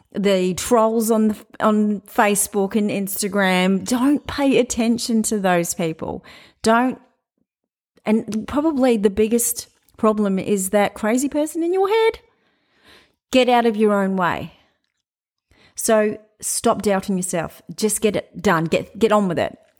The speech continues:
Things don't have to be perfect to get them started. Just get started. So, yeah, if you doubt yourself, you're definitely gonna have a bad attitude. Don't do that. Everybody's in the same boat, and this is the amusing thing.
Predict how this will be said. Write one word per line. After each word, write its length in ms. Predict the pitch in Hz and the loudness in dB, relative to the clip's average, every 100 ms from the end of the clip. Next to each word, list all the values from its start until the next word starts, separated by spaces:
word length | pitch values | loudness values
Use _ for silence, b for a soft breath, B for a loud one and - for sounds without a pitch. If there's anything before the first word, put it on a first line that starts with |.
| - - | -10 0
Things 220 | 320 339 | 0 2
don't 160 | 370 349 | 0 0
have 120 | 330 | 0
to 80 | 294 | 0
be 80 | 254 | 0
perfect 400 | 247 277 - - | 0 -2 -6 -6
to 80 | |
get 140 | 202 208 | -6 -2
them 100 | 202 | -2
started. 500 | - 208 214 151 - - | 0 0 0 -2 -8 -4
Just 300 | 226 220 - | 0 0 0
get 180 | 208 - | -4 -2
started. 500 | - 196 196 156 - b b b b b b b b _ _ _ - | 0 0 0 -4 -8 b b b b b b b b _ _ _ -2
So, 400 | 214 202 202 - _ _ _ _ | 2 2 2 -4 _ _ _ _
yeah, 240 | 190 220 - | -2 -2 -2
if 120 | 196 | -6
you 80 | 208 | -4
doubt 320 | - 214 220 | 0 2 2
yourself, 560 | 220 - 214 214 214 - | -2 -2 0 0 0 -6
you're 100 | 185 | -6
definitely 580 | 185 180 196 190 - 190 | -4 -4 -4 -2 -2 0
gonna 180 | 190 196 | 0 0
have 200 | 208 226 | 0 -2
a 60 | |
bad 260 | 226 285 302 | 0 0 2
attitude. 680 | 330 330 330 285 285 285 - b b b | 2 0 0 2 4 2 -2 b b b
Don't 200 | 302 277 | 0 0
do 80 | 214 | 2
that. 300 | 180 262 - _ _ _ _ _ b b b | 2 0 -4 _ _ _ _ _ b b b
Everybody's 560 | - 311 349 339 339 320 | 0 2 2 2 0 2
in 100 | 285 | 2
the 60 | 269 | 2
same 360 | - 240 233 | 2 2 2
boat, 320 | 214 214 160 - | 2 2 2 0
and 120 | 214 | 0
this 160 | 233 | 0
is 100 | 262 | -2
the 80 | 247 | 0
amusing 440 | 226 208 202 196 185 | 0 0 0 -2 -4
thing. 380 | 190 170 131 | -4 -4 -4